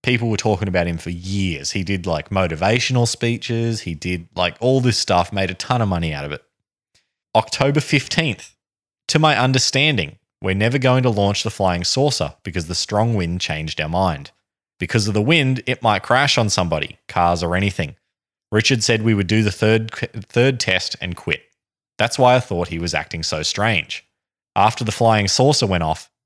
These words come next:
he went so hysterical. Because he started so hysterical, I started taking it seriously. After it was launched, we did not know whether Falcon was in the flying saucer or in the house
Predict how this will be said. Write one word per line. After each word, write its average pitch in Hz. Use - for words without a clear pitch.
he 104
went 110
so 85
hysterical. 98
Because -
he 104
started 135
so 95
hysterical, 87
I 104
started 92
taking 78
it -
seriously. 127
After 98
it 113
was 113
launched, 143
we 95
did 107
not 127
know 107
whether 90
Falcon 95
was 92
in 117
the 123
flying 90
saucer 82
or 92
in 92
the 104
house 76